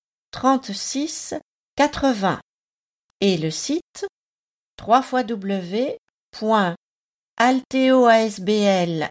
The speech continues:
en un mot et sans accent, point B E. Il y a aussi association Aidants Proches, Aidants Proches au pluriel, qui informe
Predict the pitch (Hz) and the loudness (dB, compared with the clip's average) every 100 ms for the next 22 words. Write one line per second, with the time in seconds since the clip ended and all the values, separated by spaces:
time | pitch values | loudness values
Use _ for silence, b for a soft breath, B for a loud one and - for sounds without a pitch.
0 | _ 165 165 175 196 185 175 165 165 165 | _ -4 -2 -2 -2 0 0 -2 -4 -6
1 | 156 160 - - 277 302 _ _ _ _ | -4 -6 -8 -8 -6 -6 _ _ _ _
2 | _ _ - 247 269 269 202 214 233 139 | _ _ -2 0 0 -2 -4 0 0 -2
3 | - _ _ _ _ _ _ _ _ _ | -8 _ _ _ _ _ _ _ _ _
4 | _ _ _ _ _ _ _ _ _ _ | _ _ _ _ _ _ _ _ _ _
5 | _ _ _ _ _ _ 175 175 196 196 | _ _ _ _ _ _ 0 2 2 -2
6 | - 320 320 214 208 214 208 220 214 214 | -6 -6 -2 -4 -2 -6 -6 -2 0 0
7 | - 302 339 - - 277 294 202 254 285 | -2 -2 -2 -4 0 2 2 2 2 2
8 | 294 - - 208 160 - - 143 135 - | -4 -10 2 4 4 -2 -6 -6 -8 -12
9 | _ _ - 180 185 185 160 - 240 262 | _ _ -8 -8 -4 -4 -4 -6 -4 -4
10 | - 208 - 156 - _ _ _ _ _ | -6 -10 -10 -14 -16 _ _ _ _ _
11 | _ _ _ _ - 220 277 - 214 175 | _ _ _ _ 0 2 2 0 0 0
12 | 165 151 147 | -2 -8 -8